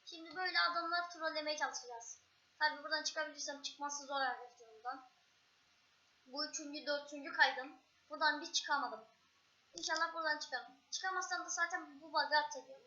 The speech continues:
Bu, bunu atacağım. Gerek kalmadı.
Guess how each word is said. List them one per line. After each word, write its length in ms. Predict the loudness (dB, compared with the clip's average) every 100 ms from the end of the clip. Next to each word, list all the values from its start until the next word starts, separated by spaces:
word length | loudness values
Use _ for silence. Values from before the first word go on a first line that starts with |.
| -14
Bu, 320 | -12 -12 -10
bunu 140 | -2 -2
atacağım. 360 | -2 -8 -20 _ _ _ _ _ _ _ _ -16 -14 0
Gerek 360 | 4 6 4 -2
kalmadı. 400 | -6 -6 -10